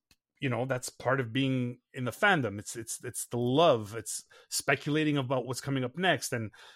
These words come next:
you, you know, maybe thinking, "Oh, this could have been better if this would have happened," but to, to completely torch the place, <laughs> you know,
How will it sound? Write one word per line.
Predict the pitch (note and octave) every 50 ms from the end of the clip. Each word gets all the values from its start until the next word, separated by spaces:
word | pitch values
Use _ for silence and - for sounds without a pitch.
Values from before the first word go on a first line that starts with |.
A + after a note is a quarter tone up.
| _ -
you, | B2 C#3 C#3+ - G#2+ _ _ - - -
you | - D#3+ D3+
know, | C#3+ B2+ B2+
maybe | B2+ C3 A#2+ A#2+ B2+ C3 C#3 C#3+ C#3+ C3 C#3 C3 C3
thinking, | - - D#3 D3+ C#3 - D3 C3
"Oh, | D#3 E3+ D3+
this | C3 B2+ F3 - -
could | - - F#3 F3+
have | F3 C#3 A#2+
been | C3+ C#3+ C3+ C3+ B2
better | C3+ C3+ C3+ C3+ C3+ C3
if | B2 C3+ C3 -
this | A#2+ C#3 D#3 C#3 - -
would | C#3
have | B2 A2
happened," | B2+ C3+ C3+ - C3 A#2+ A#2
but | G#2+ A2+ A2 - - - - - - _ _ _ _ -
to, | - C#3+
to | - - -
completely | - - C#3 B2+ - - D3+ F#3 D3+ D3+ D#3 D#3 D3+ C#3+ C#3+ C#3+ C#3 C3+ B2+ A#2+ B2 _ _ _ _ _ _ -
torch | - - B2 C3+ D3+ D#3+ D3 - -
the | - A2+
place, | - - G#2+ G2+ G#2 F#2+ - - - - - - D3+ G4+ E4 C#4+ - - F4 D#4+
<laughs> | - - - - - - - - -
you | D3
know, | C#3 C#3 C3+ C3+ C3+